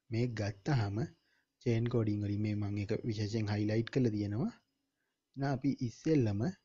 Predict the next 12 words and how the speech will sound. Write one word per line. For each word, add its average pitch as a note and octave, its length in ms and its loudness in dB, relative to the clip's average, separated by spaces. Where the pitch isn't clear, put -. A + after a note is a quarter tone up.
ඉනිෂල් B2+ 380 2
පොයින්ට් B2 480 0
එකෙන් C#3+ 220 4
තමයි D3 300 0
වැඩේ C#3 300 4
පටන් A2 340 2
ගන්න G2 300 -4
ඕනේ. G2+ 300 -6
ඉතින් C3+ 120 -4
කොහොමද B2 360 2
ඒක B2 160 0
කරන්නේ? G#2 480 -2